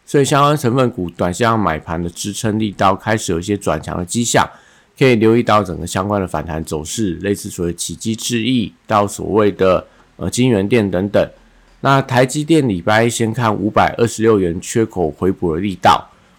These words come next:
股价因为外资提款的压力相对比较疲弱，那记忆体族群也受惠到报价回升，那最近都可以留意到一些低阶的买点。细仔礼拜一观察力旺买盘的强弱，因为受惠到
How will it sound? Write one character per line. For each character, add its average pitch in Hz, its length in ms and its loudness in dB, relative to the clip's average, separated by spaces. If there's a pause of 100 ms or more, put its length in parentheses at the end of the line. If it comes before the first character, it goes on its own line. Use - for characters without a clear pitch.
股 120 100 0
价 160 220 4
因 165 100 2
为 165 60 4
外 147 260 4
资 135 240 -4
提 123 160 -6
款 107 200 -2
的 95 80 -2
压 104 180 2
力 110 100 2
相 107 260 0
对 110 120 2
比 - 60 -4
较 92 120 2
疲 87 300 -8
弱， 104 260 2 (200)
那 113 120 0
记 139 240 0
忆 127 40 -2
体 113 120 -2
族 101 220 -6
群 95 180 -4
也 85 80 -2
受 110 240 -2
惠 113 80 0
到 110 140 2
报 104 220 2
价 92 240 2
回 87 200 -2
升， 110 320 2 (340)
那 120 100 0
最 123 180 0
近 120 160 0
都 113 100 2
可 110 140 -4
以 90 60 0
留 92 180 0
意 - 20 0
到 101 160 2
一 101 60 0
些 101 160 -4
低 107 180 -4
阶 110 140 0
的 95 80 2
买 90 220 -2
点。 101 280 -2 (800)
细 - 180 0
仔 143 240 2
礼 101 140 -2
拜 120 300 2
一 120 180 0
观 117 380 4
察 92 380 0
力 113 200 -2
旺 107 260 4
买 78 160 -2
盘 90 220 -4
的 90 80 -2
强 85 320 -4
弱， 110 340 2
因 107 120 -2
为 110 60 0
受 110 200 -2
惠 107 80 0
到 101 380 2